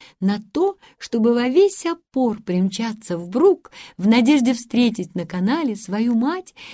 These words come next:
или кого-нибудь из родных, или хотя бы Гретель Бринкер. Но никого из них она не встретила, а теперь ей надо было спешить назад,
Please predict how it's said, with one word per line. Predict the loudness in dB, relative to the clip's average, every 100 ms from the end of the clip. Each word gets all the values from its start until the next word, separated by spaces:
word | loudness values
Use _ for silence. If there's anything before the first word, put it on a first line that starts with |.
| -2
или | 2 2
кого-нибудь | 0 0 2 2 2 0
из | -2
родных, | -2 -2 0 0 -2 -8 -20 -20 -18 0
или | 4 4 2
хотя | -4 -8 -4
бы | -2 0
Гретель | 2 0 0 -4 -6
Бринкер. | -4 -4 -4 -4 -8 -14 -20 _ _ _ _ _ 0
Но | 4
никого | 4 4 2 4 4
из | 4
них | 2 0 -4
она | -2 -2
не | -2
встретила, | -6 -8 -6 -6 -8 -12 -12 -16 -20 -16 -6
а | -2
теперь | 2 4 6
ей | 6 6
надо | 6 4
было | 2 0
спешить | -2 -8 -6 -8 -4
назад, | -4 -2 -4 -4